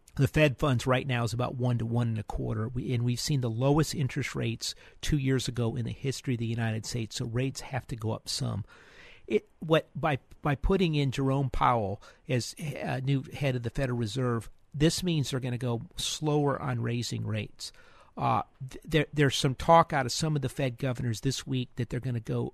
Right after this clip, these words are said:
slower and accept the hotter inflation. I think this means we're gonna see more inflation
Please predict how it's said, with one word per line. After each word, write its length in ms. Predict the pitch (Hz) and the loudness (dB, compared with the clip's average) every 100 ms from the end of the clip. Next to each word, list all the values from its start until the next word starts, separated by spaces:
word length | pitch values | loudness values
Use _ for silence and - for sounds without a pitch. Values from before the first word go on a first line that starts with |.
| - | -6
slower 760 | - - 151 151 151 143 131 - - - | -4 -4 0 2 2 2 -2 -6 -16 -14
and 220 | - 139 - _ | -2 -2 -2 _
accept 460 | 143 - - 147 - | -8 -4 0 0 0
the 100 | - | -4
hotter 400 | - 147 135 131 | 2 2 4 2
inflation. 840 | - 110 - - 131 127 - - - - - _ - | -2 -4 -4 -2 -2 -2 -6 -10 -14 -20 -20 _ 2
I 120 | 151 | 4
think 240 | 151 190 | 6 4
this 180 | - 156 | 4 0
means 260 | 156 147 131 | 0 -2 0
we're 80 | 139 | -2
gonna 160 | 135 | 0
see 260 | 120 - 127 | -2 -2 -4
more 320 | 123 135 151 | 0 2 4
inflation 880 | 139 120 - 139 135 127 - 120 113 | 4 0 -4 -2 -2 -2 -4 -4 -6